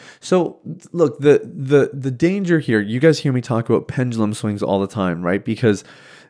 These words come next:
this is one of the greatest human tendencies that you and I must fight is, okay, we, we were given permission to experience anger.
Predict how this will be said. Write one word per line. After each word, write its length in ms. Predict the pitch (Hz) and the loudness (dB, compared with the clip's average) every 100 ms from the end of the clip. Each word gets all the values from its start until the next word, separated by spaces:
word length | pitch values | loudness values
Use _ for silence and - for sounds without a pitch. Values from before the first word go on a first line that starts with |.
| - | -4
this 320 | 104 147 147 | 2 2 4
is 180 | 139 120 | 0 0
one 140 | 120 | 0
of 140 | 110 | 0
the 140 | 113 107 | 0 -2
greatest 500 | 95 110 120 139 - | 0 4 6 4 2
human 260 | 123 113 113 | -2 0 0
tendencies 640 | 135 117 110 - 104 95 | -2 -2 -2 -4 -4 0
that 200 | 104 120 | 0 0
you 200 | 110 113 | 2 2
and 100 | 107 | 4
I 100 | 98 | 2
must 300 | 95 98 - | 0 -4 -6
fight 520 | - - 127 82 - - - - _ _ _ | -6 0 2 0 -6 -20 -20 -20 _ _ _
is, 320 | 120 123 113 - _ - | 6 6 4 -4 _ 0
okay, 260 | 127 131 101 | 0 2 0
we, 180 | 90 107 | 0 -4
we 280 | 104 110 | -4 -2
were 120 | 110 110 | -2 2
given 300 | 120 139 156 | 4 4 2
permission 720 | 180 160 139 131 135 131 139 _ - | 0 2 2 2 0 -2 -6 _ -8
to 300 | - 117 113 | 0 4 4
experience 520 | 107 - 120 107 104 | 2 0 0 0 0
anger. 440 | 98 92 76 73 | -2 -2 -4 -6